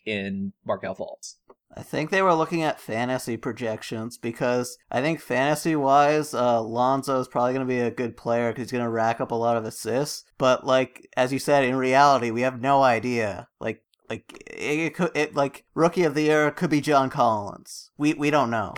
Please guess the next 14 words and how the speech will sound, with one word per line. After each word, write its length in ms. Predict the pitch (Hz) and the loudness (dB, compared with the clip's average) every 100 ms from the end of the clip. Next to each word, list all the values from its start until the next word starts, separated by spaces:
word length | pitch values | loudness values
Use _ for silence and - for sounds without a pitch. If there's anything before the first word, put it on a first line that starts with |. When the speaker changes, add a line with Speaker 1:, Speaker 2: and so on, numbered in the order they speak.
| - | -6
Speaker 1:
I 100 | 135 | 0
am 180 | 131 127 | 2 2
so 220 | - 120 | 0 0
here 300 | 113 107 107 | 2 2 0
for 480 | 101 - 104 101 98 - | 0 -2 -2 0 -2 -4
John 300 | 117 104 104 | -6 -4 -2
Collins 420 | 110 101 101 98 | -2 -2 -2 -4
becoming 680 | - 98 104 95 95 101 101 - | -4 -4 -2 0 0 -2 -6 -6
Rookie 300 | 107 101 104 | -6 -2 -2
of 80 | |
the 40 | 98 | -2
Year 420 | 98 98 95 98 | 0 0 0 -2
and 380 | - 104 98 95 | 0 0 0 -2
just 320 | - 104 - | -4 -4 -6